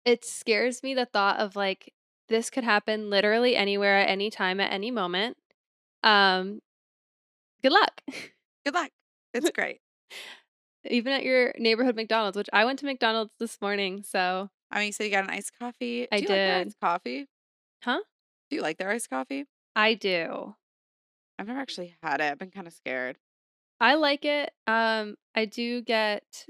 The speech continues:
Speaker 1: the French vanilla latte, um, but I only get iced, I don't get it hot, and I did try the pumpkin spice latte today just
Speaker 2: Interesting.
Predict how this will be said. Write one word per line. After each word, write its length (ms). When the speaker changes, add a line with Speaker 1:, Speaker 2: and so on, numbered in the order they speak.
Speaker 1:
the 280
French 540
vanilla 600
latte, 640
um, 500
but 420
I 720
only 260
get 200
iced, 340
I 80
don't 140
get 160
it 120
hot, 460
and 600
I 100
did 160
try 160
the 80
pumpkin 400
spice 480
latte 380
today 460
just 220
Speaker 2:
Interesting. 60